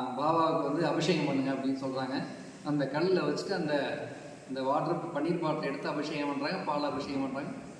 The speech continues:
சரியாக மணி பன்னிரெண்டு மணி. அப்ப அவ்வளோ ஒரு சந்தோஷம் அவங்களுக்கு.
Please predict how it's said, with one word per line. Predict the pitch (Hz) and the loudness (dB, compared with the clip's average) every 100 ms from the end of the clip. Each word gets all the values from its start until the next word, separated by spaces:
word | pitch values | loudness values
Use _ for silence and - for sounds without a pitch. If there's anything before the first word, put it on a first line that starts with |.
| - | -16
சரியாக | - 143 135 139 135 143 | -10 -6 -2 0 0 0
மணி | 131 131 | -2 -2
பன்னிரெண்டு | 127 127 127 127 120 | -2 -2 -2 -2 -4
மணி. | 120 127 123 - - - - - - - - | -4 -6 -6 -12 -14 -16 -20 -20 -20 -20 -8
அப்ப | 127 131 135 127 151 170 - - - - - | -6 -4 -4 -2 0 0 -2 -8 -12 -14 -8
அவ்வளோ | 139 160 170 | -2 2 4
ஒரு | 160 143 | 4 2
சந்தோஷம் | - 147 170 165 156 | 2 2 2 2 0
அவங்களுக்கு. | 139 139 135 127 151 - - | 0 0 0 0 -2 -4 -6